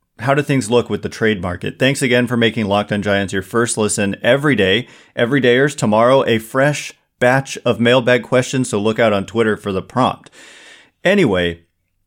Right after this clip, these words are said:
the Giants took care of business against the A's. They didn't play their best baseball in this series, but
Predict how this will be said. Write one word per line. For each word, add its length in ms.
the 100
Giants 420
took 220
care 160
of 80
business 340
against 280
the 100
A's. 260
They 120
didn't 240
play 280
their 160
best 580
baseball 520
in 140
this 200
series, 460
but 520